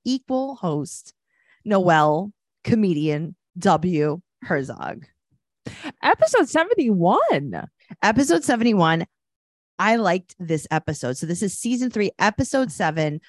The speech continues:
Speaker 1: Solana and Elijah.
Speaker 2: Did you remember it?
Speaker 1: No, but as soon as they walked into the house, I did.
Speaker 2: Oh, okay. See,
Speaker 1: Hmm.
Speaker 2: I remembered it when I saw her because I remember it's
Speaker 1: Hmm.
Speaker 2: like, like, kinda like two
Speaker 1: Emo
Speaker 2: scene
Speaker 1: screamo.
Speaker 2: people. Yeah.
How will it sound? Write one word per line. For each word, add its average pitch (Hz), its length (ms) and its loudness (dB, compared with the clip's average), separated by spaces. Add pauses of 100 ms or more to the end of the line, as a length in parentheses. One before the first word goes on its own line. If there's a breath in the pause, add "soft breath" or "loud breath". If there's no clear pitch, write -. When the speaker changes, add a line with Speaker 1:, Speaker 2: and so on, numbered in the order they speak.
(280 soft breath)
Speaker 1:
Solana 180 800 0
and 165 100 -6
Elijah. 139 880 -6
Speaker 2:
Did 202 180 0
you 208 100 4
remember 202 420 2
it? 320 200 0 (180)
Speaker 1:
No, 180 500 2
but 170 180 -2
as 165 180 0
soon - 180 -2
as 175 140 0
they 175 120 0
walked 147 260 0
into 143 160 -12
the 135 80 -8
house, 131 220 -6
I 123 80 -2
did. 98 280 -4 (1000 loud breath)
Speaker 2:
Oh, 285 320 6
okay. 277 280 2
See, 202 180 -2
Speaker 1:
Hmm. - 80 0
Speaker 2:
I 269 80 2
remembered 320 400 -2
it 254 100 -2
when 214 140 -6
I 190 100 0
saw 196 500 0 (240)
her 202 360 0
because 214 240 -6
I 208 80 -4
remember 202 400 -6
it's 180 120 -4
Speaker 1:
Hmm. 170 60 -2
Speaker 2:
like, 147 140 -6 (440)
like, 165 160 -8
kinda 175 220 -4
like 151 160 -2
two - 180 -8
Speaker 1:
Emo 165 240 2
Speaker 2:
scene 180 100 0
Speaker 1:
screamo. 147 360 2
Speaker 2:
people. 220 340 0
Yeah. 185 140 2